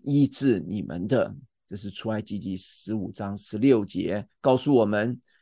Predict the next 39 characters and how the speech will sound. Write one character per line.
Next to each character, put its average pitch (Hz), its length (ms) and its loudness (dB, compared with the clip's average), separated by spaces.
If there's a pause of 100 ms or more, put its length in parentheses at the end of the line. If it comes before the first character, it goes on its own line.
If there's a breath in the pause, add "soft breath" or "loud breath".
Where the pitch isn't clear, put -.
(120)
让 175 200 8
我 151 100 10
们 143 140 6
知 151 160 -2
道 139 160 8
神 131 440 2 (260)
不 120 100 -2
但 127 280 2
医 185 160 4
治 170 260 2
我 98 180 0
们 98 160 -4
的 104 120 0 (120)
外 143 280 2
面， 131 320 2 (240)
更 113 140 0
要 107 220 0
医 113 160 -2
治 - 340 -4
我 101 220 -2
们 87 160 -4
的 95 200 -2 (180)
里 82 380 -8
面。 120 320 0 (760)
所 156 140 4
以 139 80 6
如 214 160 8
果 170 180 10
这 175 140 8
个 139 100 8
病 139 400 4 (280)
是 - 180 -8
因 135 200 2
着 113 140 2
罪 190 380 6
来 80 240 -4
的， 101 260 2 (1080)
主 117 160 -2
说 127 460 4